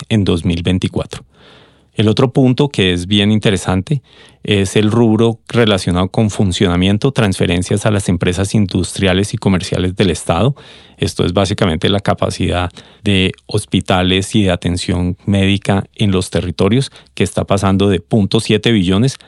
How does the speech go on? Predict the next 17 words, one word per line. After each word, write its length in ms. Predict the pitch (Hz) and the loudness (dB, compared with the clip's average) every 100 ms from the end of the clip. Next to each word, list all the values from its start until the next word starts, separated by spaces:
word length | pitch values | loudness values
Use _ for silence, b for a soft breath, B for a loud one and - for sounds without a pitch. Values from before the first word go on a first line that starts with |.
| b | b
a 180 | - 90 | -6 -2
seis 380 | - 95 95 | 0 2 0
punto 500 | - 107 95 98 98 - | 0 0 2 0 -2 -2
un 280 | 113 95 95 | 0 0 0
billones 600 | 107 92 98 90 90 92 | 0 2 2 2 0 0
de 80 | 101 | -2
pesos. 420 | 90 - - - B B B | -2 -4 -8 -10 B B B
Lo 120 | - 104 | -4 -2
que 140 | 90 | 0
vamos 260 | 90 95 117 | 2 2 2
a 80 | |
ver 160 | 95 87 | 2 0
es 160 | 92 - | -2 -2
un 160 | 98 | -2
crecimiento 720 | - 107 95 90 87 101 95 - - | 0 0 0 0 -2 -2 -2 -4 -4
muy 360 | 101 110 117 | 0 2 4
importante 680 | 117 117 101 98 95 - 143 | 2 0 0 0 0 -2 -6